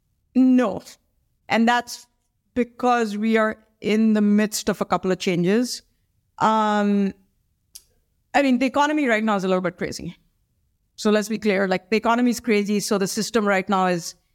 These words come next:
it's less of who do you believe and how do you, like, it, this is the time to preserve cash. So it is not the time to, to spend cash, right? It's more the time to preserve cash.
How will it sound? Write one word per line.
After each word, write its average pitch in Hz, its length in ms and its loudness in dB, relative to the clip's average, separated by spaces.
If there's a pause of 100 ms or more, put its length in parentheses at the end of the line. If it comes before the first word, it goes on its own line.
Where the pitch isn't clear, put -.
(260)
it's - 200 -4
less 220 360 2
of 214 140 -4
who 220 160 -4
do 208 60 -2
you 202 120 0
believe 190 360 2
and 190 100 2
how 190 160 0
do 190 60 -2
you, 196 120 -4
like, 190 200 -2
it, - 340 -8
this 277 160 2
is 294 60 0
the 240 80 2
time 214 200 0
to 202 60 -4
preserve 180 440 -2
cash. - 380 -10 (880)
So 208 720 -2 (200)
it 226 140 2
is 214 160 -2
not 233 320 0
the 240 80 -4
time 208 420 -2
to, 190 520 -2
to 190 180 0
spend 175 320 -2
cash, - 380 -10 (200)
right? 208 220 0
It's - 160 -4
more 208 240 2
the 208 60 0
time 190 220 0
to 208 60 -6
preserve 180 380 -2
cash. 226 280 0